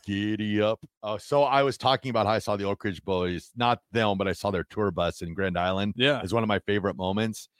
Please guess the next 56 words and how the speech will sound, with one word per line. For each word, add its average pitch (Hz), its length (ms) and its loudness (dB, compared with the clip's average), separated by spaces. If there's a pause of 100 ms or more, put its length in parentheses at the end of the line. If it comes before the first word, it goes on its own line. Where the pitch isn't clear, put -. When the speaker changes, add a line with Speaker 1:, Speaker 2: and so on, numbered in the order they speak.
(500)
Speaker 1:
So 123 240 4
I 110 160 4 (140)
put - 220 -2
the 104 120 0
little, 95 240 0
I 98 120 -2 (100)
cut 101 200 -2
a 95 80 0
little, 87 260 -2
like, 85 200 -2 (1500)
s-, - 260 -16 (600)
fifty-second 101 760 -2
clip 98 360 -2
about 90 380 0
me 101 140 -4
talking 98 360 -2
about 95 280 4
it 104 120 0 (400)
and 87 140 -8 (100)
put 107 160 0
it, 98 100 -2
I 92 120 -4
tweeted 95 340 -2
it 87 120 -2
out, 92 300 4
and 90 180 -6
then 82 220 -6 (120)
the 95 100 -2
Oak 90 160 -2
Ridge 80 140 -8
Boys 85 220 -6
retweeted 82 420 -8
it. 95 140 -2 (140)
Speaker 2:
Oh, 147 160 4
nice. 156 360 4
Speaker 1:
So 240 60 2
I 185 120 6
was, - 180 2 (180)
I - 60 6
was 147 80 4
pretty 135 160 2
impressed 101 320 0
by 98 140 4
that. 95 340 2
Speaker 2:
In 139 80 8
Speaker 1:
So - 80 6
Speaker 2:
with 127 80 2
the 123 100 -2
celebrities, 107 480 0
yeah. 104 220 -6
Speaker 1:
Yeah, 156 220 2
the 110 80 6
Oak 143 180 8
Ridge 120 160 10
Speaker 2:
<laughs> 202 80 10
Speaker 1:
Boys. 127 420 6